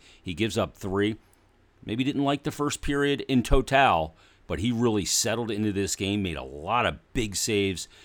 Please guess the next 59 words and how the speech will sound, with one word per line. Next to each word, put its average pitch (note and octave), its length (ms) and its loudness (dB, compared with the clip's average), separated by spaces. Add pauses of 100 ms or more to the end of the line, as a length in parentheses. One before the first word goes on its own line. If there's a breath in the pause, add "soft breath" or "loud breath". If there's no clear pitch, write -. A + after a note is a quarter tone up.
(100)
especially A#2+ 360 -4
throughout A2 360 0
that F#2+ 160 -4
second G2+ 340 -4
period. G2+ 320 -2
They E2+ 80 -4
give G#2+ 120 -2
up C3 120 0
the G#2+ 80 -8
goal A2+ 200 0
fifty-four A2 560 -4
seconds F#2 440 -4
in, A#2 320 0 (600 loud breath)
and F#2 80 -6
then G2 80 -2
they G#2+ 80 0
don't A#2+ 120 2
score A#2 280 0
again. G#2 300 0
They G2 80 0
had G2+ 100 -4
twelve G#2 280 -2
shots B2+ 320 0
in F#2+ 80 -6
that E2 120 -6
second - 300 -8
period. D2+ 300 -6
They C#2 60 -10
had - 140 -18
thirteen B2+ 320 -4
in A#2+ 60 0
the G#2+ 80 -4
first, A#2+ 380 -6
twelve A2+ 280 0
in A2+ 80 -2
the G2 60 0
second, - 420 -6
twelve A2 320 0
in G#2 80 2
the F#2+ 100 0
third, A#2 360 0 (460 loud breath)
and F2 120 -6
the E2 60 -6
Flyers F#2+ 400 0
in F#2 80 -4
the D#2+ 60 -4
third E2+ 240 -4
period E2+ 240 -4
also D#2+ 360 -4 (260 soft breath)
with E2 120 -6
sixteen - 420 -2
of E2 120 -4
their D#2 200 -8
own A#2+ 200 4
shots E2+ 340 -2
after F2 240 -8
only G2+ 200 -6
having D#2+ 280 -4
six - 580 -4